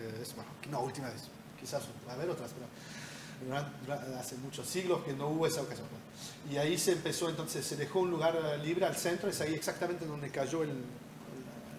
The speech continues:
la, la flecha, ¿no? Y entonces se armó una excavación para, para investigar ese, ese lugar, y con, con profesionales de, con, en condiciones muy complejas, porque hay contaminaciones, etcétera.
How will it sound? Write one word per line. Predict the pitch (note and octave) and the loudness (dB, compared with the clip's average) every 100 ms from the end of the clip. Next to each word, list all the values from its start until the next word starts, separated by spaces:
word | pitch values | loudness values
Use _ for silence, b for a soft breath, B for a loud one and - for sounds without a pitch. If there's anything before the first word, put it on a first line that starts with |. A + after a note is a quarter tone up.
| - - - - - - | -12 -12 -12 -12 -10 -8
la, | A2 G#2 - - - - - - - - | -8 -8 -10 -12 -12 -12 -14 -14 -12 -8
la | B2 | -4
flecha, | D3+ D#3 G#3 | -4 -2 -4
¿no? | A3 F#3+ G#3+ - B B B B B - | -6 -10 -10 -12 B B B B B -2
Y | C3+ | 2
entonces | E3 D#3+ F3+ | 4 4 6
se | D#3 | 6
armó | D3+ | 8
una | F3 E3 | 6 6
excavación | C#3+ D3+ D3 E3 F3+ G#3+ - - | 6 6 6 4 0 -2 -8 -2
para, | C#3+ C3+ C3 C3 | 0 2 0 0
para | C#3 | -2
investigar | C3+ C#3 C#3+ C#3+ D3+ | -2 -4 -2 0 0
ese, | C3 C#3 C3 B2 B2+ | 0 -2 -4 -4 -4
ese | B2 B2+ | -4 -4
lugar, | B2 C#3 - - B B B B B - | -2 -2 -4 -12 B B B B B -10
y | B2 | -8
con, | C#3 C3 A#2+ | -6 -6 -6
con | C3 | -8
profesionales | A2+ B2 B2+ A#2 C3 C#3 B2+ | -6 -8 -6 -6 -4 -4 -4
de, | A#2 | -6
con, | A2+ C#3 C#3+ | -4 -2 0
en | C#3+ | 0
condiciones | D3 D3 - D3+ C#3+ - | 2 2 4 6 4 2
muy | C3+ D#3+ G3 | 4 8 8
complejas, | - D#3 F3 F#3+ A3+ G3 | 8 6 8 6 6 2
porque | B2+ C3 | 2 2
hay | B2+ | 2
contaminaciones, | A#2+ A#2+ B2 A#2+ A2+ - C#3 C3+ B2+ - | 0 0 0 0 -4 -2 -2 -2 -6 -10
etcétera. | - C#3 C#3+ C#3 C3+ | -8 -6 -4 -4 -4